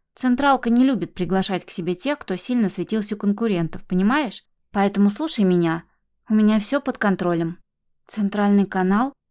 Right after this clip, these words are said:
опешила Полина. «А какую передачу, если не секрет?» «Дайте сказать, с Андреем Шереметьевым, естественно». «Ого. Ну, это в идеале, конечно. Но туда очередь на год вперед, поэтому ничего не обещаю.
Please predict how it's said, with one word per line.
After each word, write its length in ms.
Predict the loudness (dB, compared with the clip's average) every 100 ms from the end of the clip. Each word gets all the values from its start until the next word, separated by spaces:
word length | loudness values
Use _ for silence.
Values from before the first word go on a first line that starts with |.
| _ _
опешила 520 | -8 -6 -6 -6 -6
Полина. 440 | -4 -2 -2 -4 -8 _ _ _ _ _
«А 160 | -6
какую 400 | -6 -8 -2 -2
передачу, 560 | 0 -2 0 -2 -2 -4
если 280 | -4 -2 2
не 140 | 2
секрет?» 480 | 2 -4 -2 -2 -6 _ _ _ 0
«Дайте 400 | 4 4 2 -6
сказать, 420 | -2 2 2 2
с 60 |
Андреем 300 | 2 2 2
Шереметьевым, 680 | 2 0 2 4 2 2 4
естественно». 720 | 4 4 0 -4 -4 -4 -4 -6 _ _ _
«Ого. 720 | -4 -2 -2 -6 -6 -4 -4 -6 -12 _ _ _ -4
Ну, 200 | 0 2
это 220 | 0 -2
в 80 | 0
идеале, 280 | 0 0 0
конечно. 560 | -2 -2 -2 -8 -16 _ _ _ -2
Но 140 | 0
туда 260 | 2 4 4
очередь 380 | 4 0 -2 0
на 100 | 0
год 180 | 0 -2
вперед, 360 | -2 0 0
поэтому 320 | 0 0 2
ничего 320 | 2 2 0 0
не 140 | 2
обещаю. 500 | 0 -2 -2 -4